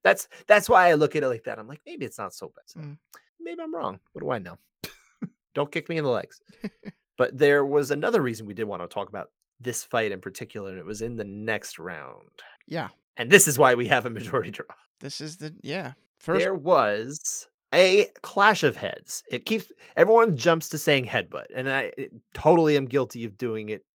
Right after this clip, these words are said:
Speaker 1: for years and years and years. I probably still do it from time to time, but I'm trying to wean myself off the idea of saying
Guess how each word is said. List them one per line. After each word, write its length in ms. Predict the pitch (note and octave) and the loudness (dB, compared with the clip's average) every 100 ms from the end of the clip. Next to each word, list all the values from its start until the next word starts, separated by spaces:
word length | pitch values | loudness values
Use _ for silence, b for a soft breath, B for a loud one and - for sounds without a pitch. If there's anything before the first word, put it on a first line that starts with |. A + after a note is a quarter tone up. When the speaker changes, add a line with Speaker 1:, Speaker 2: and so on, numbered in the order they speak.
| _ _ | _ _
Speaker 1:
for 160 | _ - | _ -16
years 340 | F#2 C3 D3+ | -6 0 0
and 100 | C3 | 0
years 200 | A#2+ A#2 | -4 -6
and 80 | G#2+ | -8
years. 260 | F#2 F#2+ F#2+ | -8 -8 -8
I 80 | G2 | -6
probably 240 | B2 A#2+ | -4 -4
still 300 | - - A#2+ | -8 -6 -6
do 260 | A2 G2+ F#2+ | -6 -10 -10
it 80 | |
from 100 | F2+ F#2 | -12 -16
time 180 | F#2+ | -14
to 80 | F2+ | -14
time, 240 | F2 F2 F2 | -14 -14 -12
but 120 | F#2 | -12
I'm 140 | G2 | -12
trying 400 | G#2 - B2 B2 A#2 | -12 -4 -2 -2 -6
to 60 | |
wean 260 | G2+ A2+ A2 | -8 -8 -6
myself 420 | G#2+ F#2+ G#2 F#2+ | -6 -4 -4 -2
off 200 | G2 F#2 | -4 -4
the 120 | G#2 | -6
idea 380 | G2 F#2 G2 F#2+ | -6 -6 -8 -10
of 100 | F#2 | -8
saying 300 | - F2+ F2 | -6 -6 -6